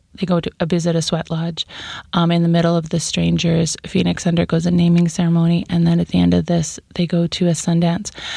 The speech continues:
And I should also preface that as well, as that I'm very respectful when it comes to ceremony, and I don't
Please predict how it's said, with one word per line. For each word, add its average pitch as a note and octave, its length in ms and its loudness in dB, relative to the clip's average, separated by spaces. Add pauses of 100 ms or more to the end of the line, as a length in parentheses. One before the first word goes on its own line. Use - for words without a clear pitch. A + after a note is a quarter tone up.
(160)
And G3+ 160 -8
I G3+ 60 -4
should A3 200 -2
also G3+ 240 -2
preface F3+ 400 -4
that D#3 220 -4
as D#3+ 200 -4
well, F3 260 0
as F#3 240 -4
that - 280 -2
I'm E3+ 140 -2
very F3+ 240 2
respectful E3+ 580 -2
when E3 160 0
it - 80 -6
comes D#3+ 360 -2
to - 120 -2
ceremony, E3 520 2
and D#3+ 140 2
I E3 80 2
don't E3+ 260 0